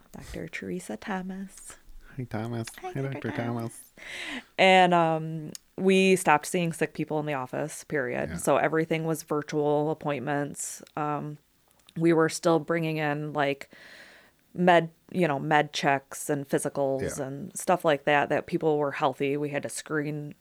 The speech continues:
Speaker 1: screen 'em, you know? And then, like, I remember we would covid test, like, out in the parking lot, and
Speaker 2: Yeah.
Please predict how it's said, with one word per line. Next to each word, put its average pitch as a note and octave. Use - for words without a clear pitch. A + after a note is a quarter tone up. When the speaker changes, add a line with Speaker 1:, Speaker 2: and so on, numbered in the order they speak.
Speaker 1:
screen C#3
'em, D3+
you D#3
know? C#3+
And D#3+
then, D3+
like, C#3+
I D#3
remember D#3
we D3+
would C#3+
covid D3
test, D3
like, D3+
out D3
in -
the C#3+
parking C#3+
lot, C#3
and -
Speaker 2:
Yeah. D#2+